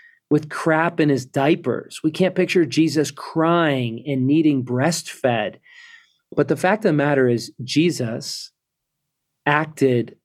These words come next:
selfishly in those days when he was twelve.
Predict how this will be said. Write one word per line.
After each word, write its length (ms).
selfishly 1300
in 180
those 240
days 340
when 140
he 140
was 180
twelve. 540